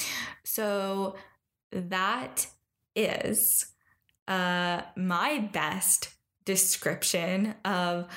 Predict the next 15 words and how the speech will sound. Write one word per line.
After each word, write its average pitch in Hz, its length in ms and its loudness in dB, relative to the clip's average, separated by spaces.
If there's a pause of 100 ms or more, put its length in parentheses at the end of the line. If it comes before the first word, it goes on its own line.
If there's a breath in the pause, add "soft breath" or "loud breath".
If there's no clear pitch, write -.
(240 loud breath)
what 185 180 0
a 233 80 0
somatic 202 640 0
experiencing 175 880 0
session 170 640 0 (240)
looks 170 460 0
like. 226 440 -2 (720 loud breath)
And 180 760 2 (100)
I 185 140 2
hope 220 680 -4
for 175 480 -2
any 196 300 0
of 190 200 -2
you 170 520 0
who 160 680 0